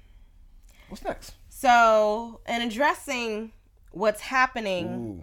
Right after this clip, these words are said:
Speaker 2: politically within our education systems for our primary education and our childcare is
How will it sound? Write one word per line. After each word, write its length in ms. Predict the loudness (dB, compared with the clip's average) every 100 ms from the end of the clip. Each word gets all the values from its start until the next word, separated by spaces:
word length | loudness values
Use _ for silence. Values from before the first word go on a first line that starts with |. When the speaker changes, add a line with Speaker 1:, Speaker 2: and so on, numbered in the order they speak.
| -14
Speaker 2:
politically 580 | -8 0 0 -2 -8 -8
within 260 | -6 -4 -2
our 80 |
education 560 | -2 -2 -6 -10 -10 -12
systems 400 | -12 -12 -12 -10
for 160 | -4 -4
our 60 |
primary 540 | -4 -4 -4 -2 -2 -2
education 680 | -8 -10 -14 -14 -14 -14 -10
and 120 | -10
our 100 | -8
childcare 680 | -4 -4 -4 -6 -12 -12 -12
is 400 | -12 -12 -12 -16